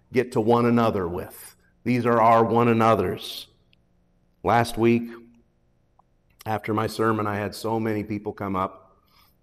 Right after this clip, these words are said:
Got a lot of hugs and a lot of, a lot of people just coming up to share with me. I had a few people come up and say, "We had no idea you were growing up in those, in that situation. We had no idea you were having those problems growing up. And you, you told me you're sorry."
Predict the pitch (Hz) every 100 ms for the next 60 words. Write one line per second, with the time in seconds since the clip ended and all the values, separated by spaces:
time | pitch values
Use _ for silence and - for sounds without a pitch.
0 | _ 101 98 107 101 98 98 98 95 90
1 | - 92 98 101 110 92 - _ _ -
2 | 107 104 110 107 98 - 113 104 104 92
3 | - 104 98 104 104 92 - _ _ _
4 | _ _ _ _ - 113 110 123 117 120
5 | 104 110 110 104 110 - 107 104 101 -
6 | - _ _ _ _ _ _ _ _ _
7 | - 131 117 117 117 113 120 113 104 104
8 | 101 95 107 107 104 104 101 98 95 -
9 | _ _ _ _ _ 107 98 92 - 107
10 | 107 120 117 104 104 104 104 101 104 120
11 | 104 101 92 98 98 95 95 - 151 123
12 | 92 92 95 55 58 58 _ _ _ _
13 | _ _ _ _ _ _ _ _ _ _
14 | - 98 98 92 107 107 117 101 101 101
15 | 98 143 120 82 95